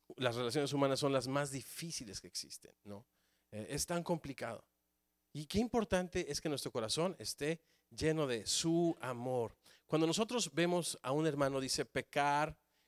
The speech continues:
y vamos a, eh, despejar un poquito para dejar la parte práctica al final. Eh, "No de muerte", dice, "pedirá y Dios le dará vida. Esto es para los que cometen pecado que no sea de muerte. Hay pecado de muerte por el cual yo no digo que se pida.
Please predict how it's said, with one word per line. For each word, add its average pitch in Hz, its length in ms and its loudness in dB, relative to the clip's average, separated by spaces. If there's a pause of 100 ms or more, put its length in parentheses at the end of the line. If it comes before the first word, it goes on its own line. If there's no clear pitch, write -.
(240)
y 139 80 -4
vamos 185 240 6
a, 151 200 6
eh, 127 300 4
despejar 139 460 0
un 160 80 0
poquito 147 280 -4
para 127 160 -2
dejar 127 200 -6
la 127 100 -2
parte 127 240 -4
práctica 113 340 -6
al 104 80 -4
final. 95 240 -14 (420)
Eh, 123 500 0 (920)
"No 160 220 6
de 220 100 10
muerte", 196 420 6
dice, 196 260 2
"pedirá 170 680 4
y 135 120 -6
Dios 147 180 -2
le 131 200 -2
dará 123 340 2
vida. 220 560 0
Esto 151 320 -4
es 147 100 -4
para 143 220 0
los 131 160 -2
que 135 80 -4
cometen 147 340 -4
pecado 143 540 0
que 139 120 -6
no 127 200 -6
sea 127 320 -4
de 113 80 -6
muerte. 160 480 -6
Hay 139 140 -4
pecado 143 420 0
de 127 80 -2
muerte 170 420 -2
por 131 160 -6
el 117 100 -4
cual 127 320 -2
yo 131 140 -6
no 123 140 -4
digo 123 200 -6
que 120 120 -12
se 117 160 -6
pida. 196 360 -2